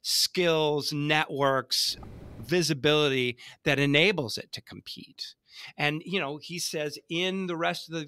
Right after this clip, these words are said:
of the first world, the rest of the democracies in the world, this isn't, th-, this isn't happening. There are green parties that are,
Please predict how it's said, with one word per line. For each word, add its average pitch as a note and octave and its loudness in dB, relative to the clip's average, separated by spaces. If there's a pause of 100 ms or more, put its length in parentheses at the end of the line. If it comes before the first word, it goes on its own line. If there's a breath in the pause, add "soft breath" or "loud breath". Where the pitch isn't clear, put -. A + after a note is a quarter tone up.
of C#3+ -6
the C#3+ -4
first D#3+ -4
world, D#3+ 0
the C#3+ -2
rest E3 4
of C#3+ -2
the C3+ -2
democracies C3 0
in A2+ -8
the G#2+ -10
world, G#2 -12 (440 loud breath)
this G3 2
isn't, G#3+ -2 (120)
th-, - -12
this A3+ 2
isn't A#3 0
happening. C#3+ -2
There F#3+ 2
are A#3+ 4
green G#3 0
parties A#2 -2
that B2+ -4
are, B2+ -2